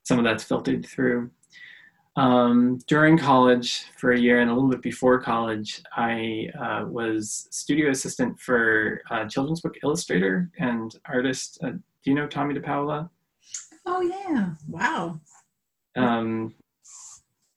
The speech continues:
Speaker 1: that was, and he was also kind of a teacher to me, a bit of a mentor. Um, and I don't know if you knew, but he recently passed away.
Speaker 2: Mm.
Speaker 1: Um, but,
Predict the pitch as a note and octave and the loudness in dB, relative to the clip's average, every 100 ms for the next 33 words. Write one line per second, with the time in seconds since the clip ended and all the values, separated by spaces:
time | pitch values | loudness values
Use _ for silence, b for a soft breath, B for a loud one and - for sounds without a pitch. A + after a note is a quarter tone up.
0 | _ _ _ C#3 C#3 E3 C#3+ B2+ A#2 - | _ _ _ 2 2 2 2 0 -2 -10
1 | - - - - C3+ D3+ D#3 E3 F3 C#3 | -14 -10 -8 -2 0 2 2 4 4 4
2 | B2+ C3+ A2+ - C3 A#2+ G2+ G2+ - A2 | 2 0 0 -2 -2 -2 -4 -4 -8 -4
3 | G#2 G3 G3+ - - - - G#2+ G#2 G#2 | -4 -4 -8 -8 -10 -10 -8 -8 -6 -6
4 | A2 G#2+ G#2 - - b b b b - | -6 -6 -6 -8 -10 b b b b -4
5 | A2+ G2+ F#2+ G2+ A2 - - B2+ A#2 G#2+ | -2 0 -2 -6 -10 -14 -2 2 2 0
6 | - B2+ A#2+ - - A#2+ A#2+ A2 A#2+ A#2 | -2 0 0 -4 -6 -2 -2 -2 0 0
7 | A2 G#2 G#2 - G2+ G#2 G#2 - A#2 G#2+ | 0 -4 -4 -6 -8 -6 -8 -6 -2 0
8 | G#2 G#2+ b b b - E3+ G#2+ G2 - | 0 -4 b b b -8 -4 -2 -2 -4
9 | G#2 - _ _ _ - _ _ A#2+ G#2+ | -8 -10 _ _ _ -20 _ _ -2 0
10 | G#2 - | -2 -6